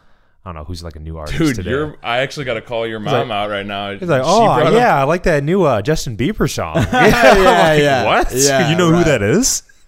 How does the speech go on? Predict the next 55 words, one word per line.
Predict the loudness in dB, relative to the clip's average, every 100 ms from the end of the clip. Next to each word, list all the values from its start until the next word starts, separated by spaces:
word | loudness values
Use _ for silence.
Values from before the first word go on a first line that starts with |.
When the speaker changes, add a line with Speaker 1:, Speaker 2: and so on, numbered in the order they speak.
| -16
Speaker 2:
You, | -14 -14 -10
I | -6
gotta | -4
call | -4 -4
your | -4
mom | -2 -2 -2
out | -2 -4
right | -4
now | -6 -8
'cause | -12
she, | -16 -16
we, | -14 -14 -14 -18 -20 -20
it | -18
was, | -14
like, | -12 -12 _ -20 -20 -20
whenever | -20 -16 -12 -8 -8
I |
was | -8 -10
over | -12 -12 -12
at | -12
your | -16
place | -18 -18 -18 -20 -20 -20 -20 -20 _ -20 -20
sometime, | -20 -20 -18 -20 -18
like, | -16 -16 -16 -20
recently, | -14 -14 -14 -18 -18 -20
she | -18
was | -18 -16
like, | -18 -20 _ _ _ _ _ _ _
"Yeah, | -14 -10
Mike, | -8 -8 -6
I've | -6
been | -6
listening | -8 -8 -10
to | -8
Post | -6 -6 -8 -10
Malone." | -10 -8 -6 -6 -6 -8 -14
I'm | -14 -10
like, | -6 -6
and, | -8 -4
Speaker 1:
Oh, | 0 2 2
Speaker 2:
and | 0
you | 0
Speaker 1:
yeah, | -2
that's | 2
Speaker 2:
called | 2 4
her | 4
Speaker 1:
right. | 4
Speaker 2:
out. | 2
You | 0
were |
Speaker 1:
That's | 0 0
Speaker 2:
like, |
Speaker 1:
right. | 0 0 -4
That's | -14 -10
right. | -8 -8